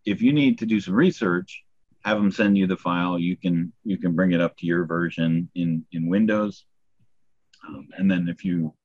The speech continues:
make a game plan, then you can find a time to visit or, or, you know, remote access their machine, uh, through Zoom or, or something along those lines to, to, to guide them through that process. But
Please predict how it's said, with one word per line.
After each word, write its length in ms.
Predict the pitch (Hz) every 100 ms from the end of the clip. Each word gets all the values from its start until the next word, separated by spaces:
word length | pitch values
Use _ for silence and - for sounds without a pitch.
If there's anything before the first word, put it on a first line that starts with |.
| _
make 160 | 107 90
a 60 |
game 280 | 92 117 131
plan, 460 | 120 123 117 117 110
then 220 | 101 107
you 100 | 104
can 340 | 95 87 82 78 - _ _ _ _ _ _ _ -
find 180 | 98 82
a 40 |
time 240 | 98 85
to 60 | 73
visit 460 | 87 120 120 113 -
or, 420 | 92 87 85 85 78 -
or, 360 | 82 80 78 - _ _
you 100 | -
know, 80 | 82
remote 380 | 78 80 85 87
access 420 | 82 80 - -
their 120 | - 78
machine, 540 | 69 - 90 78 76 - _ _ _ -
uh, 180 | 82 67
through 260 | - 80 73
Zoom 360 | 80 76 71
or, 200 | 64 - -
or 120 | 71
something 340 | - 76 73
along 240 | 69 67 69
those 220 | 65 -
lines 280 | 69 65 -
to, 220 | 65 60 -
to, 80 | - - _ _ _ - - - _ _ _ - -
to 80 |
guide 240 | 87 90 85
them 100 | 73
through 160 | 85 76
that 200 | 69 -
process. 540 | 76 65 - - _ _ _ _ _ _ _ _
But 240 | 143 -